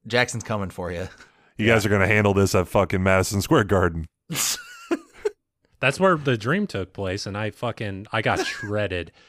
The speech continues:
Speaker 3: I got so ripped, and, like, at the weigh-in,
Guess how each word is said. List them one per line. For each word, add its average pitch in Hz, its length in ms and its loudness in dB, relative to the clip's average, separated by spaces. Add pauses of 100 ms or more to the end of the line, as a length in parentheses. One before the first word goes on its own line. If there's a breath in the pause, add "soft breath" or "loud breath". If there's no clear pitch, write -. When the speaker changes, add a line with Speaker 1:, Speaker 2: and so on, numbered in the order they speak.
(140 soft breath)
Speaker 3:
I 120 120 0
got 143 220 2
so 139 280 0
ripped, 117 460 2
and, 123 200 0
like, 120 240 0
at 127 120 -2
the 113 100 2
weigh-in, 117 540 0